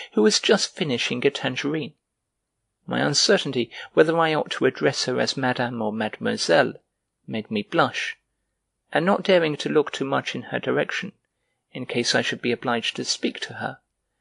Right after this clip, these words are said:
I hurried across to kiss my uncle. She looked at me and smiled. My uncle said, "My nephew," without telling her my name,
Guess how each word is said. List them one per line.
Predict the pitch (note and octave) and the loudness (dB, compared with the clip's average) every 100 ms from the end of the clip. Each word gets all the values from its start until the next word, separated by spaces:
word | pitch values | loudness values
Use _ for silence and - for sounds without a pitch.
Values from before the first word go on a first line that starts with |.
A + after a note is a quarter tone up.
| _ _ _ | _ _ _
I | C#3+ | -4
hurried | - G3+ G3 F#3 | -2 0 2 2
across | D#3 - C3 - | 0 -2 -2 -4
to | - | -6
kiss | - B2+ C3 | -8 -6 -4
my | A#2 | -2
uncle. | B2 A#2+ - - _ _ _ _ _ _ _ _ _ | -4 -6 -10 -16 _ _ _ _ _ _ _ _ _
She | - C3 | -8 -4
looked | B2 - - | -4 -4 -6
at | - | -6
me | A#2+ A2 | -6 -8
and | G#2+ | -6
smiled. | - - C3+ A#2+ - - - _ _ _ _ _ _ - | -6 -2 0 0 -4 -14 -20 _ _ _ _ _ _ -4
My | D#3+ | -2
uncle | F3+ D3 C3 | 0 -2 0
said, | C3 - - _ _ _ | 2 0 -4 _ _ _
"My | D3 C#3 | 2 4
nephew," | C#3 C#3+ - - - - _ _ _ _ _ _ _ _ _ | 6 4 -2 -12 -14 -20 _ _ _ _ _ _ _ _ _
without | B2+ B2+ B2+ | -2 0 0
telling | - B2+ A#2 | -2 -4 -2
her | B2 | -2
my | A#2 B2+ B2 | -2 -2 -4
name, | A#2+ G2+ G2 | -4 -6 -8